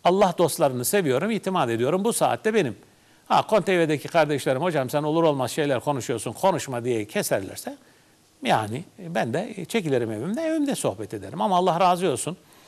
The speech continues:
Onlar şikayetçi değiller ki bana bu fırsatı veriyorlar. Ben de anlatıyorum. Ladikli Hacı babamız bir gün babacığım rahmetullahi aleyhi öyle demiş. "Hocam göreceksiniz bir gün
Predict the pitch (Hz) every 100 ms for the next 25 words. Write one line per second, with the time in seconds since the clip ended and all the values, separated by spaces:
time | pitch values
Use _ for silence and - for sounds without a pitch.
0 | - - 180 185 185 165 156 185 180 185
1 | 180 180 190 175 170 165 165 151 180 -
2 | 143 160 175 127 107 180 202 202 151 240
3 | 277 233 143 107 110 190 214 208 180 170
4 | 175 165 147 120 - - _ _ _ _
5 | - - _ _ _ _ 160 160 165 156
6 | 156 143 147 139 135 143 143 151 151 131
7 | 131 123 123 123 113 98 87 - - _
8 | - 147 143 110 92 - 110 131 151 156
9 | 107 104 101 95 107 156 139 120 151 170